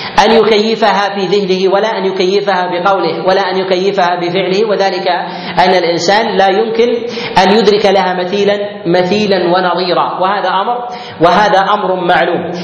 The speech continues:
بل إن الأمور الحقيقية التي لها مثيل ونظير إذا لم يشاهد الإنسان لم يستطع الإنسان أن يستوعبها، كحال الإنسان مثلًا في ابتداء خلقته من جهة طوله ومقدار طوله وكذلك عرضه وما خلقه الله عز وجل لديه بسطها. الإنسان في ذاته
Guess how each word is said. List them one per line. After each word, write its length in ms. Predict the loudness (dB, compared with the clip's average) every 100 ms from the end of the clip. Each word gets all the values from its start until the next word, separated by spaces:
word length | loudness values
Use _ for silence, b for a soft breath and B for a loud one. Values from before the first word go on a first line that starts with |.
| B
بل 140 | 0 2
إن 220 | 2 2
الأمور 420 | 0 0 2 2
الحقيقية 760 | 0 -2 -2 -2 -2 0 0 0
التي 280 | -2 -2
لها 220 | -2 -2 -2
مثيل 300 | -2 0 0
ونظير 380 | 0 -2 -2
إذا 200 | -2 -2
لم 140 | -2 -2
يشاهد 380 | 0 2 2 0
الإنسان 400 | -2 -2 -2 0
لم 60 | 0
يستطع 380 | 0 0 0 0
الإنسان 360 | -2 0 0
أن 120 | 0 0
يستوعبها، 720 | 0 0 0 0 -2 -4 -8 B B B 0
كحال 260 | 2 4 2
الإنسان 520 | 2 2 0 0 0
مثلًا 340 | 0 0 -2
في 220 | -2 -4 -2
ابتداء 380 | 0 2 2
خلقته 520 | 0 -2 -2 0 0 0
من 100 | 0
جهة 380 | 0 0 -2 -2
طوله 300 | 0 0 0
ومقدار 400 | -2 0 0 0 0
طوله 260 | 0 0 -2 -4 B B 0
وكذلك 460 | 2 4 2 2
عرضه 400 | 2 2 0 -2
وما 120 | -2
خلقه 320 | -2 -2 -2 0
الله 220 | 0 0
عز 180 | -2 -2
وجل 280 | 0 0
لديه 300 | 0 0 0 0
بسطها. 280 | 0 0 0
الإنسان 400 | 0 0 0 0
في 120 | 0
ذاته 280 | 0 0 -2